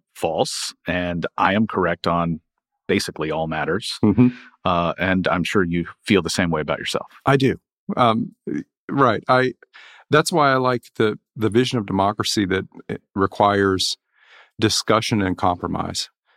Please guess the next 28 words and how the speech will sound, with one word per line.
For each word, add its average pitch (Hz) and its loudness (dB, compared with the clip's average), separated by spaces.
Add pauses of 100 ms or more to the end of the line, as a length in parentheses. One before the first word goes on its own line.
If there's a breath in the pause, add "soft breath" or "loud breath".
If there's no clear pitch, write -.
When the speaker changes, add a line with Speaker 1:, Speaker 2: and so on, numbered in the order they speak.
(180)
Speaker 2:
Um, 85 -2 (240)
this 101 -2
older 113 4
sense 104 0
that 95 0
we're 101 2
supposed - -2
to 98 -4
be 90 0
locked 92 2 (140)
together 98 2
in 90 -4
disagreement, 98 0 (100)
as 87 0
John 90 0
Courtney 90 -2
Murray 90 0
used - -2
to - -4
say, 90 0 (520 loud breath)
uh, 85 0 (340)
we're 101 4
supposed - 0
to 90 2 (800 soft breath)
hear 139 6
one 127 2
another 95 2
out 87 -2